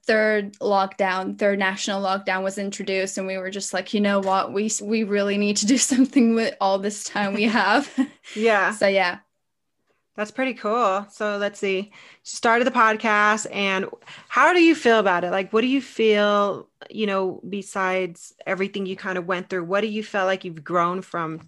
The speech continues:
Speaker 2: throughout this last year?
Speaker 1: Uh, I think it's definitely just, uh, taking it in and thinking it's, it's not a bad thing when people wanna help you, and when people, like, you're not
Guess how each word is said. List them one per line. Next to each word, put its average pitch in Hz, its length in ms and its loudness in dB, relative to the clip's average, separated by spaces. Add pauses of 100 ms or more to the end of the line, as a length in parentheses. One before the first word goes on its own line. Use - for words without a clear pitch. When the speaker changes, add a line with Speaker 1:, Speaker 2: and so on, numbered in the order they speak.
Speaker 2:
throughout 165 320 -6
this - 300 -16
last 170 260 -6
year? - 260 -12 (1300)
Speaker 1:
Uh, 240 280 2
I 233 140 0
think 285 280 2
it's - 220 -2
definitely 226 720 -2
just, 208 760 -2 (640)
uh, 220 220 2
taking 220 420 2
it 208 140 2
in 208 320 2
and 208 220 -2
thinking 202 760 -2 (140)
it's, 208 300 -2 (100)
it's 233 200 -2
not 214 180 2
a 202 80 -2
bad 202 360 2
thing 202 520 -2
when 196 640 -4 (200)
people 220 360 0
wanna 214 240 0
help 220 400 -2
you, 269 220 0
and 208 240 -2
when 202 140 -4
people, 214 300 -6
like, 208 280 -4
you're 220 200 -2
not 208 480 -2